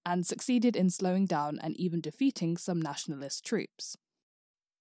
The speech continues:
Marshall tried one more time to help the two sides reach an agreement in June, but it was no use.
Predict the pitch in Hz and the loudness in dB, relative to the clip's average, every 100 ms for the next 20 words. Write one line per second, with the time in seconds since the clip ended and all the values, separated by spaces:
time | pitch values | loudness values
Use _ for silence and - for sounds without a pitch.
0 | _ _ _ _ 226 294 330 214 185 - | _ _ _ _ 6 8 6 4 2 2
1 | 170 160 190 233 247 - 214 160 170 - | 0 2 4 4 2 2 0 0 -2 -4
2 | 156 156 - 208 208 - 160 156 160 - | -2 -4 -4 0 0 2 0 -2 -6 -6
3 | 165 147 175 165 147 - 143 143 208 165 | -6 -6 -4 -4 -4 -8 -10 -4 0 0
4 | 160 170 _ _ 196 180 - 180 196 175 | -2 -6 _ _ 4 4 4 0 0 2
5 | 175 139 - - - - | 0 -2 -8 -10 -8 -8